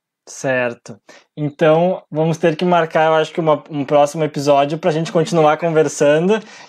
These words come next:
que tem vários outros assuntos que a gente gostaria de abordar contigo. Eu queria te agradecer muito por essa aula, né, durante essa uma hora, e agradecer o público que nos acompanhou até aqui.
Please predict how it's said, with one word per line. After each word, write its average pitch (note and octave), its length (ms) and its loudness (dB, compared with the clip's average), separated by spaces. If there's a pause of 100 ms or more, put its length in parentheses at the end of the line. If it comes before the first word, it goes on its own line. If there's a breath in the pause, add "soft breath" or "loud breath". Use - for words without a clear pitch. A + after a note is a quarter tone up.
que - 80 -20
tem D#3+ 380 0
vários D#3+ 300 0
outros E3 200 -2
assuntos D#3 380 -2
que E3+ 80 -4
a D#3 40 0
gente C#3+ 160 -4
gostaria D3 340 0
de C#3+ 80 2
abordar C#3 380 0
contigo. D3+ 600 -4 (480 loud breath)
Eu D#3 120 -2
queria F3 160 0
te F#3+ 80 -2
agradecer F3 400 2
muito F3+ 500 -2
por D3+ 140 2
essa C#3+ 240 2
aula, D3 480 0 (240)
né, C#3 140 -2
durante C#3+ 360 -2
essa D3 180 0
uma C#3+ 220 2
hora, C#3+ 420 0 (480 soft breath)
e D#3 140 0
agradecer D#3 380 2
o D#3+ 60 0
público E3 360 -4
que F3 80 -4
nos D3 100 0
acompanhou D3 440 0
até D#3+ 160 -2
aqui. E3 360 -2